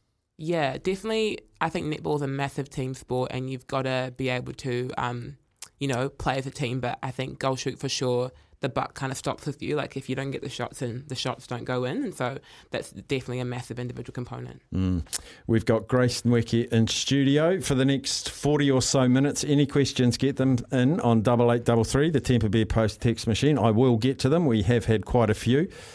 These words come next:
Speaker 2: but we welcome them all. And so does Grace, which is pretty good. We've got a
Speaker 1: Yeah.
Speaker 2: game for Grace to play a little bit
Speaker 1: Ooh,
Speaker 2: later as
Speaker 1: okay.
Speaker 2: well. So we are gonna take a quick break, and we'll come back with, oh, we need to clarify.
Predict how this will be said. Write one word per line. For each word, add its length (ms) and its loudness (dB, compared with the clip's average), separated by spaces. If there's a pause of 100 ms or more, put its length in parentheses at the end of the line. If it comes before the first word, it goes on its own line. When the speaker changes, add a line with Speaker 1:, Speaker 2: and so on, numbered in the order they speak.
(300)
Speaker 2:
but 120 2
we 140 4
welcome 440 4
them 120 6
all. 160 4
And 140 2
so 200 2
does 140 2
Grace, 360 0 (100)
which 200 -2
is 120 -2
pretty 240 2
good. 120 4
We've 120 4
got 140 2
a 40 4
Speaker 1:
Yeah. 80 0
Speaker 2:
game 380 4
for 160 -2
Grace 380 0
to 100 0
play 300 2
a 60 2
little 220 4
bit 140 2
Speaker 1:
Ooh, 60 0
Speaker 2:
later 440 4
as 240 2
Speaker 1:
okay. 60 4
Speaker 2:
well. 240 4 (460)
So 360 4
we 220 4
are 40 2
gonna 160 4
take 220 2
a 60 2
quick 260 0
break, 340 2
and 200 4
we'll 80 4
come 400 4
back 360 0
with, 240 2
oh, 320 2
we 180 4
need 180 4
to 60 -12
clarify. 500 4